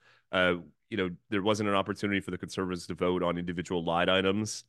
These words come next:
um, you know, in which they could have voted for this, the financial resources for Ukraine, but against the totality of the government spending plan. You mentioned some of the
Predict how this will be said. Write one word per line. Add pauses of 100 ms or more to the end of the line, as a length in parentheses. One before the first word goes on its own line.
(300)
um,
you
know,
in
which
they
could
have
voted
for
this,
the
financial
resources
for
Ukraine,
but
against
the
totality
of
the
government
spending
plan. (300)
You
mentioned
some
of
the